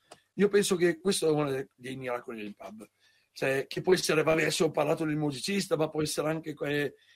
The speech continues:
intervisti un poeta, che lui si metta a parlare di se stesso, può essere, mm, qualsiasi persona che racconta una sua esperienza e nel bene o nel male tutti ascoltano e tutti chiudono con la sua.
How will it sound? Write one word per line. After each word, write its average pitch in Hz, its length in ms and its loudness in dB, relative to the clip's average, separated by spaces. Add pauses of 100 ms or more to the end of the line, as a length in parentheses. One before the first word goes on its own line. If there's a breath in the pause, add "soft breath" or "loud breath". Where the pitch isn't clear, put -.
(100)
intervisti 156 640 -4
un 156 140 0
poeta, 160 920 2
che - 120 -14
lui 156 140 -6
si 151 140 -6
metta 151 240 -8
a - 20 -8
parlare 139 420 -4
di 135 100 -12
se 135 140 -6
stesso, 147 680 -2 (280 soft breath)
può 160 120 -6
essere, 151 500 0 (520 soft breath)
mm, 147 200 -16 (160)
qualsiasi 185 420 2
persona 208 500 6
che 196 120 2
racconta 180 380 4
una 185 160 4
sua 196 160 2
esperienza 202 1080 2 (640)
e 175 400 2
nel 180 160 0
bene 190 160 2
o - 40 0
nel 208 80 -2
male 156 180 -2
tutti 147 560 -8
ascoltano 175 520 0
e 160 40 -12
tutti 143 240 -14
chiudono 135 200 -8
con 127 140 -12
la 120 60 -6
sua. 113 240 -8